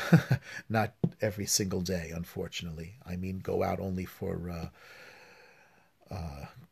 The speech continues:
groceries or taking care of other things if it's possible. Um, can't go do the laundry. Laundromat's very small. They only,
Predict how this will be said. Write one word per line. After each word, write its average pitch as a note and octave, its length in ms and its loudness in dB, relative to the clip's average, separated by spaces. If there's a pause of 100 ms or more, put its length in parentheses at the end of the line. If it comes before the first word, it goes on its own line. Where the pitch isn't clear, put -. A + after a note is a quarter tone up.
(480)
groceries F#2+ 800 2
or E2+ 320 -4 (460)
taking G2 280 -4
care F#2 220 -4
of F2+ 120 -4
other F#2+ 200 -2
things F2 460 -4
if - 160 -12
it's F2+ 120 -6
possible. F2 720 -4 (640)
Um, E2+ 380 -10 (1080)
can't - 300 -2
go G2 220 2
do G#2 260 -2
the F#2 80 -2
laundry. G2+ 420 0
Laundromat's F#2 680 -2
very F#2+ 200 -2
small. G2 380 2
They F#2 160 0
only, F#2 180 -2